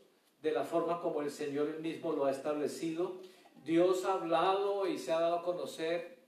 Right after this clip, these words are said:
eh, de diferentes maneras. Y voy a mencionar aquí algunas que encontramos con toda claridad en la palabra del Señor. En primer lugar, el Señor se dio a conocer a través de su creación.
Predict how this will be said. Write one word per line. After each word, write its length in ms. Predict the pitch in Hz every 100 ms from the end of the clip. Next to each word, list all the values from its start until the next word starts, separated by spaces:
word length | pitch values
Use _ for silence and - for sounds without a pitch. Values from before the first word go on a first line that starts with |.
| -
eh, 200 | 160 147
de 100 | 143
diferentes 540 | 143 131 147 143 170 160
maneras. 640 | 160 147 131 117 - - - _ _
Y 60 | 151
voy 120 | 190
a 40 |
mencionar 440 | 226 240 233 170 190
aquí 240 | 190 202
algunas 460 | 202 170 180 180 196 - - _ _ _ _ _
que 140 | - 147
encontramos 580 | - 139 143 147 165 -
con 200 | 170 -
toda 220 | 143 143
claridad 300 | 156 139 135
en 40 |
la 140 | 139 143
palabra 300 | 131 131 139
del 100 | 143
Señor. 560 | - 123 123 135 - - - -
En 100 | 156
primer 300 | 160 160 180
lugar, 300 | 202 185 185
el 80 | 185
Señor 340 | 185 151 151
se 220 | - 175
dio 220 | 156 160 160
a 100 | 160
conocer 420 | 170 139 139 151
a 100 | 156
través 300 | 151 135 135
de 120 | 151
su 280 | - 226 220
creación. 680 | - 160 135 - - 165 131